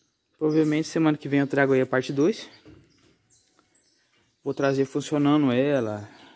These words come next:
A gente vai tá fazendo revisão nela. Vocês vão poder tá acompanhando.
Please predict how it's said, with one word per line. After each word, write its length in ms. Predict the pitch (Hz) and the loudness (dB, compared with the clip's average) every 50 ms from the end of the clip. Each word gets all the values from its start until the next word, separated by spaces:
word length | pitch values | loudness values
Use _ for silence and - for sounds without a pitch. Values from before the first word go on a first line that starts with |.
| _ - | _ -16
A 60 | 135 | -12
gente 220 | 123 127 135 - - | -10 -10 -10 -6 -2
vai 180 | - 139 131 | 2 2 2
tá 440 | 131 131 - 131 127 123 120 110 104 110 - - - _ _ | 2 2 0 2 2 2 2 0 -2 -6 -10 -20 -20 _ _
fazendo 280 | - 139 131 127 127 127 | -6 -6 -4 -2 -2 -2
revisão 440 | 120 131 127 131 127 139 135 139 139 | -2 -4 -4 -4 -2 -2 -2 -2 0
nela. 260 | 139 131 139 165 175 - - - - _ _ _ _ _ _ _ _ - - - - - _ _ _ _ _ _ - - - - - - - - - - _ - - _ _ _ _ _ _ _ - - - - - _ _ _ _ _ | 0 0 -2 -2 -4 -8 -14 -20 -20 _ _ _ _ _ _ _ _ -20 -20 -20 -20 -20 _ _ _ _ _ _ -18 -18 -18 -18 -18 -20 -20 -20 -20 -20 _ -20 -20 _ _ _ _ _ _ _ -20 -20 -20 -20 -20 _ _ _ _ _
Vocês 180 | - 139 135 139 | -12 -8 -4 -4
vão 100 | 143 143 | -4 -2
poder 320 | - 151 143 143 143 135 | 0 0 0 2 0 0
tá 100 | - 147 | 0 -2
acompanhando. 680 | 143 139 - 156 156 - 170 165 151 135 120 113 113 | -4 -2 -2 -4 -2 0 0 2 2 2 0 -2 -6